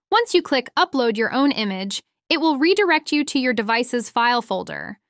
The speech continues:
where you can choose a clear face image, like the one I selected for Messi. After uploading,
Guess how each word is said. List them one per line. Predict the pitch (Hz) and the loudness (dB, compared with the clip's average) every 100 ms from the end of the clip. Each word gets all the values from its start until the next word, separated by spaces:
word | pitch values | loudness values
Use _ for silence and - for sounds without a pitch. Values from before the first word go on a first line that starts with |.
| _ - | _ 0
where | 277 | 2
you | 302 | 4
can | 302 | 2
choose | 285 311 294 | 2 2 2
a | 247 | 0
clear | - 320 330 | -2 0 0
face | 349 277 262 - | 0 0 -2 -2
image, | 196 180 180 180 - _ _ _ _ | -8 -8 -12 -12 -14 _ _ _ _
like | 247 233 | -4 0
the | 240 | -2
one | 226 220 | 0 -2
I | 196 214 | -2 -2
selected | 214 220 208 208 202 | -2 -2 -2 -2 -6
for | 202 214 | -4 -2
Messi. | 202 202 190 185 214 _ _ _ | -2 -4 -6 -8 -12 _ _ _
After | 240 285 - 427 - | -2 -2 -2 -2 -2
uploading, | 330 220 190 185 185 214 | -2 -2 -4 -6 -8 -10